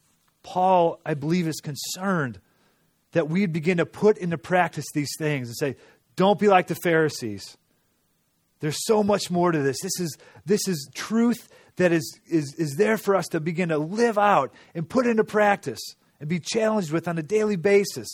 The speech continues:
So let's dig into what Paul has to say for us so that we ourselves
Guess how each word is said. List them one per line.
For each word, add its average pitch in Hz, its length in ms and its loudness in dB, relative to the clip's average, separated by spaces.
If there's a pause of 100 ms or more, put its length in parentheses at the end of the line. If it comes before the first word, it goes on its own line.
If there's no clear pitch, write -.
(2500)
So - 160 -4
let's 147 160 -2
dig 165 200 2
into 175 200 0
what 165 160 4
Paul 165 200 2
has 160 200 2
to 147 180 -6
say 170 160 4
for 135 220 -2
us 107 140 -4 (640)
so - 200 -2
that 170 80 4
we 185 280 2
ourselves 165 800 2